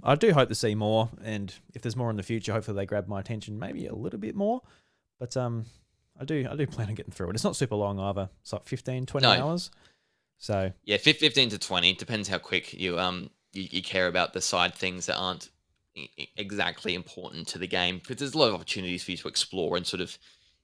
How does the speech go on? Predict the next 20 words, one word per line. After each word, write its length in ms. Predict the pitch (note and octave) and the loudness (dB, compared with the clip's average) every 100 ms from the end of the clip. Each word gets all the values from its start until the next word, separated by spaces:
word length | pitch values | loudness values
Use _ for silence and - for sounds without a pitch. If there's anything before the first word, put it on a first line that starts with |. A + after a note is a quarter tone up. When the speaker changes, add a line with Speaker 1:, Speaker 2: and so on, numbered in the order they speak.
| _ | _
Speaker 2:
interact 400 | A2 G#2 G2 F#2+ | -4 4 4 6
with 160 | A#2+ G#2 | 2 2
things. 340 | A#2+ D#3 - | 0 0 -2
And, 140 | G2 A2 | -2 -2
and 140 | C3+ | 2
some, 180 | F3 E3 | 4 4
some 160 | G3+ | 0
of 60 | F3 | 0
it's 120 | A#2+ | 0
interesting. 440 | A#2 A2+ A#2+ - A2+ | 0 0 0 0 -2
It'll 100 | G2+ | -4
tell 200 | - G#2 | -2 0
you 60 | |
a 40 | F#2+ | 0
bit 100 | F#2 | -4
more 120 | F#2 | -6
backstory 640 | F2+ F#2 - - G2+ G2 F#2+ | 2 2 2 -2 0 0 -2
to 100 | - | -6
the 60 | |
characters. 640 | F#2+ G2 E2+ C#2+ F#2 F2+ F2 | -2 0 0 -2 -6 -6 -8